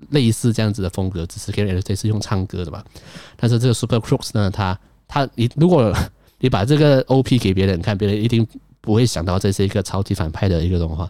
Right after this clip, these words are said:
觉得，喂，这，这动画是不是在讲爱情的之类的。整体看下来呢，这个，这个作品其实是一个看了蛮爽的，这样子可能不太对，但就是一个爽片，因为它只有十三集，很快，一个晚上就看完了。然后就是一个很经典的超级反派的故事了。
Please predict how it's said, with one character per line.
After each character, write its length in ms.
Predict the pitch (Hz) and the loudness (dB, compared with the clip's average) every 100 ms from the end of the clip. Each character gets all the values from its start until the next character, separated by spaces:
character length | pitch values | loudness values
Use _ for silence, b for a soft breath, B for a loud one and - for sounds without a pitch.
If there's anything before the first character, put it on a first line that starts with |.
| - | -6
觉 100 | 98 | -2
得， 80 | 85 | 0
喂， 160 | 85 104 | 0 0
这， 140 | - 107 | -2 -2
这 160 | - 107 | 0 0
动 140 | 107 | 2
画 80 | 101 | 0
是 60 | |
不 60 | 107 | 0
是 40 | |
在 80 | 101 | -2
讲 160 | 98 - | -2 -4
爱 140 | 92 | -6
情 200 | 90 82 | -6 -10
的 80 | 73 - _ | -12 -18 _
之 200 | - 110 | -4 0
类 220 | 110 104 | 2 2
的。 160 | - - - _ _ | -2 -10 -16 _ _
整 120 | - 139 | -4 0
体 140 | 156 | 2
看 160 | 139 127 | 2 2
下 120 | 139 | 2
来 140 | 95 | 0
呢， 220 | 92 87 | 0 -2
这 180 | 87 104 | 0 0
个， 260 | 104 98 92 - - B B B - | 2 2 0 -6 -20 B B B -4
这 100 | 127 | 0
个 40 | |
作 100 | 120 | 0
品 140 | 110 90 | 2 0
其 120 | 92 | 0
实 140 | 87 | -2
是 140 | 85 95 | -2 -2
一 80 | 90 | -2
个 200 | 95 - _ | -2 -4 _
看 120 | - 147 | 0 2
了 80 | |
蛮 180 | 110 92 | 2 0
爽 380 | 104 - 101 - | -4 -6 -8 -8
的， 140 | 76 67 - _ _ - | -14 -16 -18 _ _ -2
这 80 | 165 | 2
样 80 | 135 | 2
子 60 | |
可 100 | 107 | 2
能 100 | 95 | -2
不 100 | 98 | -4
太 220 | 90 104 | -4 -4
对， 240 | 95 104 90 | -4 -4 -2
但 180 | 101 92 | -2 -2
就 120 | 98 | -2
是 140 | 104 | -4
一 120 | 95 | -4
个 180 | 98 92 | -2 -4
爽 260 | 87 - 69 - | -4 -6 -8 -8
片， 180 | - 92 | -6 -6
因 60 | - _ _ | -6 _ _
为 80 | 101 | -2
它 80 | |
只 80 | 110 | 0
有 80 | 95 | 0
十 80 | 90 | 0
三 240 | 90 82 | -4 -6
集， 180 | 85 76 82 | -8 -10 -10
很 80 | |
快， 240 | - - 82 | -8 -6 -6
一 120 | - 98 | -4 -2
个 60 | |
晚 80 | 82 | 0
上 100 | 95 | -2
就 60 | 92 | -2
看 100 | 90 | -4
完 140 | 78 | -6
了。 100 | - - _ _ _ | -10 -16 _ _ _
然 140 | - 87 | -6 -2
后 280 | 98 98 | 0 0
就 120 | 101 113 | -2 0
是 100 | 120 | 0
一 100 | 113 | 2
个 200 | 113 104 | 0 0
很 160 | 95 | -2
经 200 | 87 107 | 0 0
典 160 | 107 85 | 2 0
的 160 | 80 73 | -2 -6
超 180 | - | -6
级 120 | 92 95 | -6 -4
反 180 | 80 | -6
派 140 | 85 87 | -4 -4
的 60 | |
故 120 | 87 107 | -4 -8
事 220 | - 101 | -10 -12
了。 120 | 95 | -16